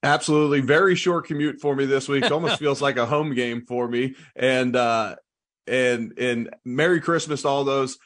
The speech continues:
Speaker 1: out there tuning in. I hope that you and your loved ones are safe. For everyone in Western New York,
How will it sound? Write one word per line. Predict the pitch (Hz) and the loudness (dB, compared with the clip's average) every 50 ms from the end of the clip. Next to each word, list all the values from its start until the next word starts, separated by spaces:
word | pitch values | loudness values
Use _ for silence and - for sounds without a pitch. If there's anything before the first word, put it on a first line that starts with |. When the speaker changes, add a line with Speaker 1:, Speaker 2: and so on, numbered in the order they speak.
| _ - | _ -4
Speaker 1:
out | 147 131 135 127 | -2 0 0 0
there | 135 131 131 127 | 0 -2 -2 -2
tuning | 127 - 151 151 143 135 131 131 | -4 -6 -6 -4 -4 -2 -2 -2
in. | 131 131 131 131 123 - | 0 -2 -2 -2 -4 -2
I | 120 123 123 | 0 0 0
hope | 120 127 143 151 143 139 120 | 0 0 -2 -4 -4 -4 -6
that | 120 131 123 113 117 | -6 -4 -4 -4 -4
you | 131 139 139 | -4 -2 -2
and | 135 127 | -2 -2
your | 120 120 | -4 -2
loved | 123 127 131 120 123 | -2 -2 -4 -2 -4
ones | 127 127 127 123 107 113 | -4 -4 -4 -4 -6 -8
are | 113 | -8
safe. | 107 - - 127 123 123 123 | -8 -4 -2 0 0 0 0
For | - 123 120 | 0 0 0
everyone | 120 120 123 123 120 117 113 - _ _ _ - | 0 0 -2 -2 -2 -4 -4 -8 _ _ _ -6
in | 123 127 131 127 | -4 -2 0 0
Western | 127 127 123 123 - 123 123 | 2 0 0 -2 -4 -8 -6
New | 123 | -4
York, | 120 117 120 120 120 117 117 110 - | -2 -2 0 0 0 0 -2 -4 -6